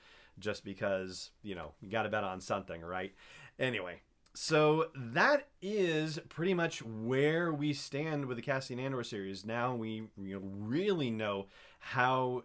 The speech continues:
deeply committed Disney is to the whole streaming episodic television situation with its Disney Plus streaming service. Of course, this also does beg the question, you know, with Han Solo dead,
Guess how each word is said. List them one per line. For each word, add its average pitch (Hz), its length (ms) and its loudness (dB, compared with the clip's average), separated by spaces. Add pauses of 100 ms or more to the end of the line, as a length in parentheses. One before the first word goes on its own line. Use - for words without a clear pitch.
deeply 113 360 -4
committed 113 420 -2
Disney 110 440 -4
is 101 340 -2
to 101 260 -8
the 98 120 -8
whole 101 420 -4
streaming 104 480 -6
episodic 101 480 -4
television 98 440 -6
situation 95 540 -8
with 92 140 -6
its 92 180 -10
Disney 98 380 -8
Plus 95 260 -4 (400)
streaming 107 480 -4
service. 98 480 -2 (320)
Of 123 140 -2
course, 185 320 6
this 170 240 0 (120)
also 175 600 4
does 147 340 4
beg 139 240 2
the 127 80 -6
question, 131 560 0
you 107 120 -4
know, 110 260 -2 (320)
with 117 440 -4 (300)
Han 226 340 2
Solo 160 580 2
dead, 98 600 -4